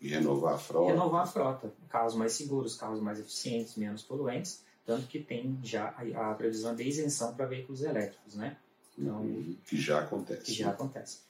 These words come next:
Speaker 2: É uma reforma, sim, que ela focou basicamente no consumo e no serviço, né? Tanto que o projeto da reforma tributária, ele não prevê diferenciação entre produtos e serviços,
Speaker 1: Uhum.
Speaker 2: o que acaba com uma discussão ferrenha que acontece até hoje, se é produto ou se é serviço,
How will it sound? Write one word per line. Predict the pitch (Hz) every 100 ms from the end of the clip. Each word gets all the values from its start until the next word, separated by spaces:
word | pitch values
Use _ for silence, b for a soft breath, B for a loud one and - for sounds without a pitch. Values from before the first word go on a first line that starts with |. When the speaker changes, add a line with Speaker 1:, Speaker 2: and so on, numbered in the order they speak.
| B B
Speaker 2:
É | -
uma | 156 185
reforma, | 185 - 165 175
sim, | 170 151 156
que | 151
ela | 147
focou | 147 147 147
basicamente | 139 147 160 143 131 135 143
no |
consumo | 131 131 - 120 135 - -
e |
no | 131
serviço, | 143 127 98 - - _ -
né? | 110 -
Tanto | 151 202
que | - 156
o | 208
projeto | 175 131 120 120
da | 127
reforma | 139 - 113 127 175 -
tributária, | 135 160 113 123 196 -
ele | 143 143
não | 131 185
prevê | 202 165 147
diferenciação | 156 151 135 135 147 - 120
entre | 120
produtos | 143 127 117 -
e |
serviços, | - 160 123 98 - -
Speaker 1:
Uhum. | 131 139 135 127
Speaker 2:
o | 117
que | -
acaba | 127 - 139 151
com | 151 131
uma | 127
discussão | 123 - 120 120 123
ferrenha | 135 139 117 135 143
que | -
acontece | - 110 113 113
até | - 147
hoje, | 123 131 156
se | 190 - 170 147
é | 151
produto | 156 135 123 127
ou | 135
se | -
é | 131
serviço, | - 151 113 104 - -